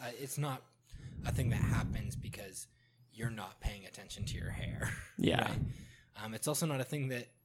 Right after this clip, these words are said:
Speaker 1: uh, people of low intelligence just do, <laughs> right? This is, like, a very intentional decision made by the people who choose to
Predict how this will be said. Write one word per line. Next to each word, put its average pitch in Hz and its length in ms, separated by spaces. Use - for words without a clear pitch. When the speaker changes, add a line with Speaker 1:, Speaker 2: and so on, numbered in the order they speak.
Speaker 1:
uh, 101 300
people 123 280
of 107 220
low 117 320
intelligence 110 800
just - 380
do, 95 240
<laughs> - 260
right? 120 380
This 127 120
is, 117 80
like, 113 220
a - 80
very 113 320
intentional 107 500
decision 104 480
made 101 220
by 104 320
the - 80
people - 320
who 104 120
choose - 320
to - 100